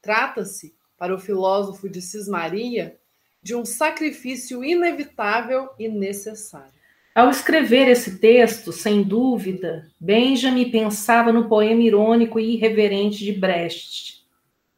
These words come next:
Speaker 2: abre aspas, Perguntas de um operário que lê, fecha aspas, mil novecentos e trinta e cinco. Quem construiu a Tebas de sete portas? Nos livros estão nomes de reis.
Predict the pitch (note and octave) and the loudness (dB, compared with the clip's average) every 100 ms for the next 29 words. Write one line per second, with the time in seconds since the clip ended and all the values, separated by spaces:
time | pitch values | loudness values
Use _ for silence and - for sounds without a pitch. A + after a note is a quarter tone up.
0 | _ - F3 F3 F#3 E3 D#3 - D#3+ - | _ -4 -2 2 2 2 0 -4 -6 -6
1 | - F#3+ F#3+ F#3+ A3+ C4 C4 A#3+ G3+ A3+ | 0 2 4 4 4 4 2 0 4 4
2 | G#3+ G#3+ F#3+ F#3 F#3 F#3+ F#3+ - F#3+ F3 | 4 2 4 4 4 2 0 -2 -2 -2
3 | E3 - _ _ F#3 F3+ F3+ D#3+ D3 - | -4 -8 _ _ -6 -4 -2 0 -2 -4
4 | E3+ D#3+ - - _ _ _ G#3 G#3 G#3+ | -8 -6 -8 -12 _ _ _ 4 6 6
5 | G#3 - A3 G#3+ G3+ G#3 G#3 G#3 G#3 G#3 | 4 0 0 0 0 0 2 2 4 2
6 | G3+ - F3 D#3+ - - _ _ _ _ | 2 -2 -4 -6 -10 -20 _ _ _ _
7 | _ _ _ _ _ _ _ _ _ _ | _ _ _ _ _ _ _ _ _ _
8 | F#4+ A4 F#4 D#4 - A#3 A#3 A#3 F#3 F#3 | 6 6 6 2 2 4 6 8 6 4
9 | - G#3 A3+ F#3+ F3 E3 F3 G3 - A3+ | 0 4 4 4 0 -2 -2 -2 4 4
10 | A3 G3 F#3 F#3+ E3 - - D#3 - - | 2 -4 -2 0 0 -2 -12 -12 -10 -12
11 | - _ _ _ _ _ _ _ - F#3+ | -16 _ _ _ _ _ _ _ -6 -2
12 | G3 C4 D4 G#3 G3+ A3 - C4+ C#4 A#3 | 2 2 2 2 2 0 0 0 4 4
13 | C4+ C#4 C4+ C4 G3 G3+ G3 F#3+ - - | 4 2 -2 -2 0 0 0 -4 -10 -14
14 | _ | _